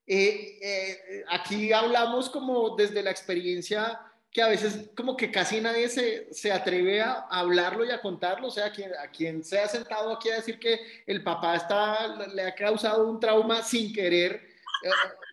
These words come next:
y de lo que uno siente, eh, con respecto a la pareja, y creo que al final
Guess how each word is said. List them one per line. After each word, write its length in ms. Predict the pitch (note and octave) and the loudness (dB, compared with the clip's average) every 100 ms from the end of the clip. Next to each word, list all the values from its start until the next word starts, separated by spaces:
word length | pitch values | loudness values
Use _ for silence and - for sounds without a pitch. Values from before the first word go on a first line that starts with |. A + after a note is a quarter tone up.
| - | -4
y 140 | A3 | 6
de 100 | G#3+ | 6
lo 140 | G#3 G#3 | 6 2
que 120 | G3 | 0
uno 200 | F#3+ F#3+ | 0 -2
siente, 880 | A3+ A3+ A3 A3 A3+ A3+ - _ _ | 2 2 2 2 2 2 -8 _ _
eh, 800 | G3 G3 F3 F3 E3 D#3+ E3 E3 - _ _ _ | -4 -2 0 0 0 -2 -4 -12 -20 _ _ _
con 160 | - F#3+ | -6 -2
respecto 400 | F#3+ - F3 G3+ | 0 0 0 2
a 20 | |
la 140 | G#3+ G#3+ | 0 0
pareja, 480 | G3 E3 G3 G#3 | 0 0 -2 -4
y 80 | G3+ | -6
creo 260 | - F3+ F3 | -2 -2 0
que 80 | G3+ | -6
al 80 | |
final 500 | G3+ G3+ D#3 D#3+ E3+ | -6 -2 0 0 -4